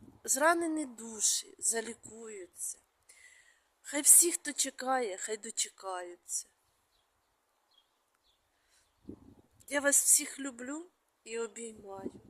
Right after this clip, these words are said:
Від Луганська і до Львова, від Чернігова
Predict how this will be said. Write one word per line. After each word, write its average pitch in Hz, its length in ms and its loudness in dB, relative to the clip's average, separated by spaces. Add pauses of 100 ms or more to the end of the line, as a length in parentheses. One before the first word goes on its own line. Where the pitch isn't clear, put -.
(520)
Від 247 200 -6
Луганська 262 720 -2 (140)
і 240 100 -16
до 233 180 -4
Львова, 220 520 -10 (460)
від 240 280 -10
Чернігова 240 840 -4